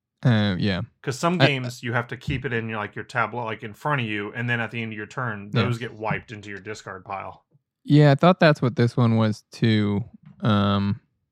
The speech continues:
Speaker 1: I don't remember for certain without having the rule book in front of me, but I thought that's what I remembered reading, 'cause I know that's what we played when
Speaker 2: Yeah.
Speaker 1: we were there the other night. But,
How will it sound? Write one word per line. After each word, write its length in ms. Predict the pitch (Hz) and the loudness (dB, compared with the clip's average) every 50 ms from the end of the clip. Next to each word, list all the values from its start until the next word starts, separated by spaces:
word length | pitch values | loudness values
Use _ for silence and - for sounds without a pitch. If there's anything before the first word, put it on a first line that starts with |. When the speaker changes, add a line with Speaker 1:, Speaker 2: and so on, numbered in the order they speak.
| _ _ _ _ _ - | _ _ _ _ _ 0
Speaker 1:
I 60 | - 139 | 4 6
don't 200 | 135 139 131 - | 8 8 6 6
remember 360 | 123 123 117 117 113 113 110 | 4 4 4 6 4 4 2
for 200 | - - - 120 | 2 -2 -6 -6
certain 680 | - - - - - - - 120 117 110 - 104 104 | -6 -6 -14 -16 -18 -2 2 4 4 4 4 2 2
without 320 | 101 98 - - 107 - - | 0 2 2 2 2 2 2
having 240 | 113 110 110 110 107 | 0 0 0 0 -2
the 80 | 110 | -2
rule 180 | 104 107 110 104 | -2 -2 -2 -2
book 200 | - 110 110 - | -2 -4 -2 -2
in 80 | 104 101 | -4 -6
front 200 | - - 101 95 | -4 -4 -4 -2
of 60 | 90 | -2
me, 80 | 82 90 | -2 -2
but 140 | 95 - | -2 0
I 60 | 104 107 | 0 2
thought 200 | - 123 123 - | 4 2 4 6
that's 220 | 135 127 123 - | 4 4 4 2
what 100 | 123 113 | 0 2
I 40 | 107 | 2
remembered 480 | 104 104 104 104 104 104 104 101 101 110 - - _ _ _ - | 2 0 0 0 0 -2 -2 -4 -6 -8 -12 -12 _ _ _ -10
reading, 420 | - 123 117 113 107 147 - 147 - | -4 -2 -2 -2 -2 -2 -4 -4 -2
'cause 180 | - 135 123 | -2 2 4
I 60 | 127 | 6
know 140 | 123 123 123 | 6 6 6
that's 140 | 123 123 - | 6 6 6
what 100 | 131 101 | 4 4
we 100 | 85 95 | 4 2
played 540 | - - - - 107 101 101 98 92 92 - | 0 -2 -2 0 2 2 2 0 0 -2 -2
when 300 | 101 95 98 101 113 - - _ _ _ _ _ _ _ _ _ 127 | -2 0 0 -2 -2 -6 -10 _ _ _ _ _ _ _ _ _ -14
Speaker 2:
Yeah. 160 | 127 110 95 - - - - _ _ - _ _ _ _ | -12 -8 -6 -6 -8 -8 -14 _ _ -20 _ _ _ _
Speaker 1:
we 80 | - 113 | 2 2
were 100 | 110 107 | 4 4
there 180 | 101 110 110 107 | 4 4 4 6
the 100 | 107 107 | 4 4
other 100 | 104 104 | 4 2
night. 120 | 110 - 135 | 2 4 4
But, 120 | 135 120 | 2 2